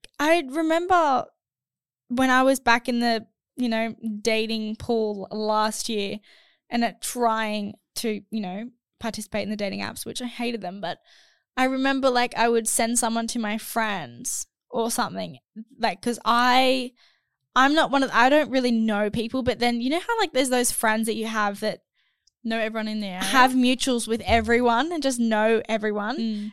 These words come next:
Speaker 1: Anyways, I would always, like, send, send profiles to my friends and be like, "Oh, like, do you know this person?" And then she'd always be like, "Yeah, pretty sure he has, he has a girlfriend." And, like,
Speaker 2: So
Speaker 1: you know, would
Speaker 2: weird.
Speaker 1: Mm.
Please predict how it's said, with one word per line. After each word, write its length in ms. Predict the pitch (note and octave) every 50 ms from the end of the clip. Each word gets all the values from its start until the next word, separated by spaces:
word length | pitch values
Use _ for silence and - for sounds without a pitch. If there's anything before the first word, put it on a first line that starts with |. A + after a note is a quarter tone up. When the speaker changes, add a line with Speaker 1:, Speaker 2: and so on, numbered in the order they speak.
| - -
Speaker 1:
Anyways, 340 | - B3+ B3 A#3 A3 A3+ G#3+
I 80 | A3
would 80 | A#3+ A#3+
always, 200 | A#3+ B3+ C4+ C#4
like, 160 | C4 C4 A#3+ -
send, 360 | - - A#3 A3+ A#3 - - _ _ _ _ _ _ _ _ _ _ _
send 420 | - - - C#4 C4 B3 B3 A3+ -
profiles 480 | - B3 A#3+ - A#3+ A3 G#3+ G#3 G#3
to 80 | - A#3+
my 120 | A3 A3
friends 340 | A3+ - - A#3 A#3 A3+ A3
and 60 | G#3+
be 60 | G#3+ G#3
like, 100 | - -
"Oh, 200 | - E4+ F#4+ F#4 E4
like, 160 | C#4 A#3 A3+
do 80 | - C4
you 60 | B3+
know 140 | C4 B3+ B3+
this 160 | A#3+ B3+ -
person?" 460 | - - A#3+ G#3+ A#3+ - - A3+ A3+
And 100 | A3 G#3+
then 220 | A3 G#3 G#3+ G3+ -
she'd 140 | - C4 A#3
always 160 | A3 A3+ A3+
be 60 | -
like, 140 | G#3+ F#3+ - _ - - - - _ _
"Yeah, 300 | - A#3 C4 C4 C4 B3+
pretty 260 | - - - C4 C4
sure 200 | B3+ - B3 A#3+
he 120 | C4 B3 C4
has, 200 | C4 C4 B3+ B3 A#3 - _ -
he 100 | B3+ B3+
has 140 | A#3+ B3 B3
a 40 | A#3
girlfriend." 500 | B3 A#3+ A3+ A3+ - A#3 A3 G#3+ A3 A3
And, 100 | A3+ A3
like, 280 | A3+ A3 A3 G#3+ - _ _ _ - - - - _ _ _ _ _ _ _ _
Speaker 2:
So 320 | - - - - - - D4
Speaker 1:
you 160 | - B3+ C#4+
know, 240 | B3 A#3+ A#3 C4 D4
would 140 | - A4 G#4+
Speaker 2:
weird. 540 | G4 F4 D#4+ C#4+ C4 A#3+ A3+ A3+ B3 - - _ _ _ _ -
Speaker 1:
Mm. 520 | A3+ B3 B3 A#3+ A#3+ A#3 A3 G#3 F#3+ G#3